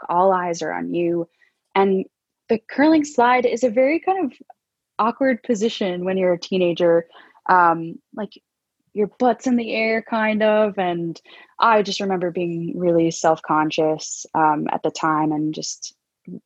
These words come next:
very self-conscious about all eyes kind of being on me. So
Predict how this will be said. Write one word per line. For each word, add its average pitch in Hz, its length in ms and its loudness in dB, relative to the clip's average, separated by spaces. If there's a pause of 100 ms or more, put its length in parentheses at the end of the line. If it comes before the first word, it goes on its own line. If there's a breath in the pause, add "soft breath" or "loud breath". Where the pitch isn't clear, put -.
(160)
very 220 480 2
self-conscious 180 560 -2
about 170 320 0 (200)
all 170 260 2
eyes 160 280 -2
kind 156 200 -8
of 151 100 -8
being 151 240 -2
on 151 180 -6
me. 156 260 -6
So 180 300 0